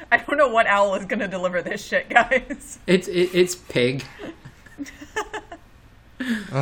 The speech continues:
Speaker 1: Well, he is up for anything, I suppose. Always
Speaker 3: Other than that,
Speaker 1: enthusiastic.
Speaker 3: other than that, I really want the side book of whoever his contacts are at that bar that just have the creatures that he just give over to him, 'cause those people have stories.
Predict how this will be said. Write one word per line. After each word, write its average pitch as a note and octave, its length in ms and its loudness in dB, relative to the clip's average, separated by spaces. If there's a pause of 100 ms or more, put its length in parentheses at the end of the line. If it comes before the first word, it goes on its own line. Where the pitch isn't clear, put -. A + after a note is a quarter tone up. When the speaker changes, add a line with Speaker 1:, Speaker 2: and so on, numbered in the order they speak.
(1040)
Speaker 1:
Well, A3+ 200 -2
he A#3+ 140 -6
is A#3 200 -6
up A3 260 -4
for G3+ 100 0
anything, D3+ 420 0
I G3 100 -2
suppose. A3 720 -4 (840)
Always G#3 320 -2
Speaker 3:
Other E3 260 2
than D3+ 80 2
that, D3 120 4 (100)
Speaker 1:
enthusiastic. - 400 -12 (640)
Speaker 3:
other C#3+ 140 0
than D3 100 -2
that, C3+ 200 4
I C3+ 40 -4
really D3 440 2
want D3+ 200 0
the B2+ 80 -2
side B2 360 0
book B2 220 -4
of G#2+ 80 -8
whoever C3 320 0
his A#2+ 100 -4
contacts B2 560 -2
are C3 200 2
at A#2 80 -6
that A2+ 200 -6
bar A2+ 360 2
that B2+ 120 -6
just A2 220 -8
have A#2 400 -2
the C#3 80 -6
creatures C3 460 -2
that B2 160 -6
he B2+ 80 -2
just A#2+ 260 -8
give A#2+ 220 -4
over B2+ 260 0
to B2 80 -2
him, D3 300 0
'cause A#2+ 240 -6 (100)
those F3 240 6
people C#3+ 360 0
have A#2 140 0
stories. A2+ 760 -4